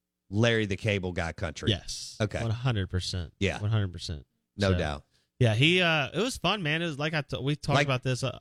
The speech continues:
Speaker 1: Osaka.
Speaker 2: <laughs> Yeah, yeah, yeah.
Speaker 1: I, I
Speaker 2: Absolutely.
Speaker 1: always love, um, a friend of mine, Carl Otts from Macomb, but he used to always mess with me and say, uh, "But I'm from a suburb."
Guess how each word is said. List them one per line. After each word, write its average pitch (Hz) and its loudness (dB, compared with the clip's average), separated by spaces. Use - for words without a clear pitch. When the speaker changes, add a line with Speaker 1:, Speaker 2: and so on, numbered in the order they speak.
Speaker 1:
Osaka. 131 0
Speaker 2:
<laughs> - -20
Yeah, 139 4
yeah, 123 0
yeah. 117 -4
Speaker 1:
I, 113 2
I 123 6
Speaker 2:
Absolutely. 131 2
Speaker 1:
always 123 -2
love, 117 0
um, 98 -2
a 107 0
friend 123 2
of 107 -2
mine, 95 -2
Carl 104 0
Otts 90 -4
from 85 -10
Macomb, 98 -2
but 87 -4
he 90 -2
used 87 -4
to 92 -2
always 87 -2
mess 95 -2
with 90 -10
me 87 -4
and 78 -8
say, 85 -2
uh, 95 -2
"But 101 -2
I'm 90 -4
from 98 -6
a - -10
suburb." - -4